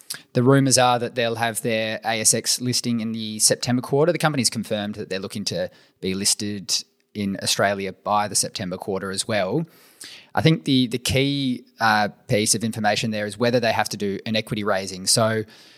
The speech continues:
this, the rumours sort of came out yesterday, and the share price was off almost twelve percent on, on the back of that, and there were rumours floating around of a fifty to a hundred million dollar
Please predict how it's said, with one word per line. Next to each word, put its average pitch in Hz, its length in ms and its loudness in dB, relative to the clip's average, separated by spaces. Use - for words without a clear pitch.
this, 135 260 6
the 135 140 4
rumours 151 320 10
sort 131 120 6
of 120 60 2
came 127 220 2
out 117 120 2
yesterday, 113 580 2
and 110 200 -4
the 113 60 -4
share 123 200 2
price 110 260 2
was 110 100 -8
off - 320 -6
almost 139 400 2
twelve 120 320 0
percent 110 640 -2
on, 104 260 -4
on 120 160 2
the 107 80 -2
back 110 240 0
of 113 140 -4
that, 95 280 -6
and 110 120 -8
there 107 80 -8
were 107 120 -8
rumours 107 380 -2
floating 107 320 -2
around 104 320 -6
of 98 140 -8
a 95 180 -4
fifty 110 400 -8
to 101 140 -4
a 95 40 -2
hundred 101 320 -8
million 104 280 -8
dollar 98 420 -4